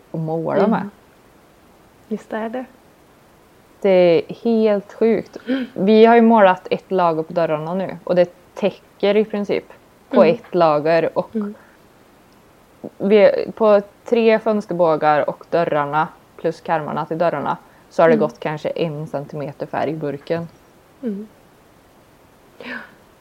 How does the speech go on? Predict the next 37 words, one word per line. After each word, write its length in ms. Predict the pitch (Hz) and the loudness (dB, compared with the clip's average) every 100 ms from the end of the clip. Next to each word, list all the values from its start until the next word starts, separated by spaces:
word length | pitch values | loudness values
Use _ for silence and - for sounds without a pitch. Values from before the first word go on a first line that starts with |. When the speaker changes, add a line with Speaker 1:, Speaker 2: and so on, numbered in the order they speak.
| _ _ _ _ | _ _ _ _
Speaker 1:
Max, 720 | 190 175 - _ _ - - 339 | -6 -4 -6 _ _ -20 -20 -10
Speaker 2:
Mm. 280 | 254 196 202 | -4 -4 -6
Speaker 1:
liksom. 260 | 208 - 101 - _ _ - - | -10 -6 -6 -6 _ _ -20 -2
Speaker 2:
Alltså 240 | - 226 | 0 0
vi, 380 | 208 208 220 240 | 2 4 6 4
ja, 260 | 214 196 220 226 | 4 2 0 -4
vi, 280 | 208 240 254 | 2 4 4
vi 160 | 233 247 | 2 2
köpte 360 | 277 277 196 | -2 0 0
en 140 | 180 190 | 0 -2
fem 280 | 196 185 | -4 -2
liters 340 | 180 180 185 180 | -2 -4 -6 -6
dunk 380 | 196 202 226 - | -4 -2 -4 -4
med 160 | 208 | -6
vår 280 | 180 175 170 | -4 -4 -2
gråa 600 | 175 180 190 175 175 214 226 - | -6 -6 -6 -4 -2 -4 -6 -8
färg 300 | - 165 233 - | -6 -2 -4 -6
som 80 | - | -14
vi 80 | 185 | -10
har 80 | 175 | -10
på 80 | |
bågarna. 480 | 190 185 165 185 175 175 | -8 -6 -4 -4 -4 -4
Speaker 1:
Ja. 60 | |
Speaker 2:
Vi 120 | 196 | 0
har 140 | 202 190 | 0 0
ju 100 | 160 - | -2 -8
snart 360 | - 190 190 | -8 -8 -8
målat 360 | 190 170 156 160 | -8 -6 -4 -6
alla 460 | - 170 156 92 160 | -6 -6 -4 -4 -6
bågar, 460 | 170 147 - 170 208 - - | -8 -10 -8 -8 -10 -14 -14
inte 140 | 190 | -10
riktigt. 460 | 170 - 170 147 - - - - _ _ _ - | -10 -4 -4 -4 -12 -20 -20 -20 _ _ _ -4
Speaker 1:
Mm. 720 | 208 196 185 180 180 175 170 | 0 2 0 -2 -2 -2 -4
Speaker 2:
Eh, 60 | - - | -6 -12
och 360 | - 190 190 - | -4 -4 -4 -12
vi 260 | 196 190 185 | -2 0 0
har 520 | 190 180 170 170 165 | -2 -4 -4 -4 -8